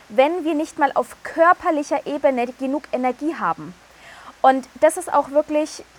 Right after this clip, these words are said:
mein, ah, wie soll ich das sagen, mein, mein Plädoyer jedes Mal,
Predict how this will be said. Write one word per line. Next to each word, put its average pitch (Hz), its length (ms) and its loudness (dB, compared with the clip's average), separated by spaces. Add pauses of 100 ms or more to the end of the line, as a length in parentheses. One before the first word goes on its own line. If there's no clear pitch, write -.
(180)
mein, 262 460 2 (1900)
ah, 302 300 6 (200)
wie 269 60 -8
soll 294 140 2
ich 302 60 -6
das 302 120 -6
sagen, 311 400 2
mein, 285 380 0 (760)
mein 302 260 6
Plädoyer 302 760 2 (120)
jedes 349 440 -4
Mal, 285 460 6